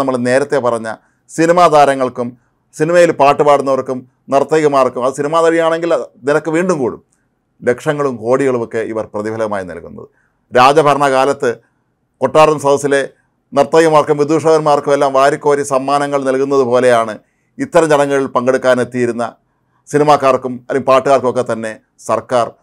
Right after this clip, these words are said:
കോടികൾ സമ്മാനമായി നൽകിയിരുന്നത്. പക്ഷേ ഇവിടെ മലയാളത്തിൻ്റെ പ്രിയപ്പെട്ട ഒരു കവി ഇത്തരത്തിൽ വിളിച്ച് അപമാനിക്കുക എന്ന് പറയുന്നത് ഇടതുപക്ഷ സർക്കാരിനെ സംബന്ധിച്ച്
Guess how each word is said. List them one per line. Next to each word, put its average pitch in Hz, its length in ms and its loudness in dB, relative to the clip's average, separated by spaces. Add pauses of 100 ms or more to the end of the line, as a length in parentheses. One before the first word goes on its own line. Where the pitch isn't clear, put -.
(460)
കോടികൾ 127 420 2 (200)
സമ്മാനമായി 113 580 -4
നൽകിയിരുന്നത്. 95 500 -10
പക്ഷേ 113 260 -6
ഇവിടെ 127 200 0 (500)
മലയാളത്തിൻ്റെ 139 540 0
പ്രിയപ്പെട്ട 139 320 -2 (120)
ഒരു 127 120 -6 (120)
കവി 147 300 2 (420)
ഇത്തരത്തിൽ 147 440 0
വിളിച്ച് 131 220 -2 (200)
അപമാനിക്കുക 175 580 2 (120)
എന്ന് 139 180 -6
പറയുന്നത് 117 360 -2 (300)
ഇടതുപക്ഷ 139 420 0 (120)
സർക്കാരിനെ 123 360 -4 (220)
സംബന്ധിച്ച് 113 400 -8